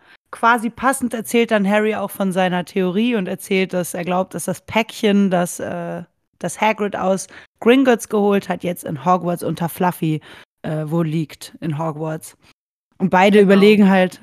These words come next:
Speaker 1: genau, beide überlegen halt ganz doll, was könnte das sein? Ähm, ja, irgendwas Wertvolles und Gefährliches oder beides, sagen sie noch.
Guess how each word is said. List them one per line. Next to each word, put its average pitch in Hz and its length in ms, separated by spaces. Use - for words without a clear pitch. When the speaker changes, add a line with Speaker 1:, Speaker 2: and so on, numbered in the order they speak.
Speaker 1:
genau, 185 280
beide 202 220
überlegen 214 360
halt 202 160
ganz 202 300
doll, 190 340
was 180 220
könnte 185 340
das 165 220
sein? 226 720
Ähm, 185 460
ja, 180 400
irgendwas 202 460
Wertvolles 247 680
und 202 100
Gefährliches 220 760
oder 190 200
beides, 269 500
sagen 302 300
sie 294 100
noch. 294 240